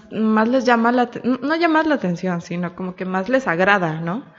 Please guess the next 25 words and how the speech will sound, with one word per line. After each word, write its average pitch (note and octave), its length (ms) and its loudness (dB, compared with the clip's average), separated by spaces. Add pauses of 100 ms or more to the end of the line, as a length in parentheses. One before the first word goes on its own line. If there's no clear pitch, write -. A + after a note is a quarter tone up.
(320)
Que A#3 80 4
una A#3 220 2
persona G3+ 540 -2
no, G#3+ 220 2
no, A3 480 2
no G#3+ 960 0
sea A3+ 400 4
de G#3 160 0
que F#3+ 140 -4
le F#3 140 0
vas F#3 200 0
a A3+ 40 -4
lle-, A3 220 -2
le G3 140 2
vas F#3 220 0
a G#3+ 80 0
dar G3 280 2
algo G3+ 180 -4
así G#3 120 -10
como G#3 280 -4
que E3+ 100 -8
muy F#3 180 -4
mínimo A3 440 2
de F#3+ 120 0
trabajo, F#3 480 -2